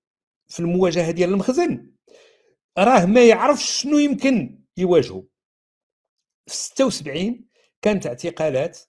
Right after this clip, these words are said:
الأطر القيادية ديال الحركة الماركسية آنذاك، دوزات واحد المدة طويلة نسبيا في درب مولاي الشريف، ومشات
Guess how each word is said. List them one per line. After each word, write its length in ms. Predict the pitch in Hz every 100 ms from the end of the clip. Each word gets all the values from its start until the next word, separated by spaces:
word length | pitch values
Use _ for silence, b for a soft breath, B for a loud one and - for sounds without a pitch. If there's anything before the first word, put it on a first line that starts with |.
| _ _ _
الأطر 720 | 156 - 214 214 208 202 180
القيادية 1080 | 165 - 165 165 185 190 156 170 165 135 - _ _
ديال 640 | 120 143 190 175 98 - _ 127
الحركة 500 | 120 147 156 151 156
الماركسية 640 | 139 135 131 - 131 127
آنذاك، 500 | 117 104 104 - _ _ _ _ _ _ _ _
دوزات 460 | 131 170 151 156 143
واحد 220 | 139 127
المدة 720 | 131 131 95 123 104 80 - _ _
طويلة 300 | 120 143 123
نسبيا 340 | 113 - 123
في 160 | 104 110
درب 180 | 107 113
مولاي 160 | 110
الشريف، 440 | 98 - 117 - -
ومشات 600 | 160 151 131 160 113 -